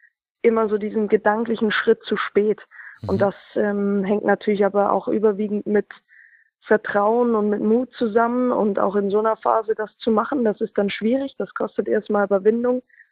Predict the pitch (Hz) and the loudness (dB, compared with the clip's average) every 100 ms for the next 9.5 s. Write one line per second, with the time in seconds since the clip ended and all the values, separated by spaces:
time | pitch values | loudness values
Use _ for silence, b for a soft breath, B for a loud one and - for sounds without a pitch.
0 | b - 196 202 214 208 202 190 - 247 | b -4 -2 0 0 0 0 -2 0 0
1 | - 214 202 202 214 233 247 240 226 202 | 0 -4 -2 0 0 0 0 0 0 -2
2 | - 185 214 - 208 180 208 - - 214 | -2 -2 -2 -2 -4 -2 -2 -2 -2 -2
3 | - 214 202 - 214 208 202 196 - 202 | 0 0 -2 -2 -2 0 -2 -2 -2 -2
4 | - 185 196 196 208 B B B B - | -4 -2 0 -2 -6 B B B B -10
5 | 190 - 226 196 220 208 190 185 - - | -8 0 0 2 0 2 2 0 -4 -2
6 | 226 240 214 254 294 - 202 - 202 202 | 0 2 0 -4 -6 -4 -2 0 0 0
7 | - - - 254 285 - _ - 196 185 | -2 -6 -2 0 0 -4 _ -10 -6 -4
8 | 190 185 - 190 196 240 226 202 185 - | -2 -2 -4 -4 0 0 0 -4 -6 -4
9 | 196 - 208 254 | -4 -2 -2 -2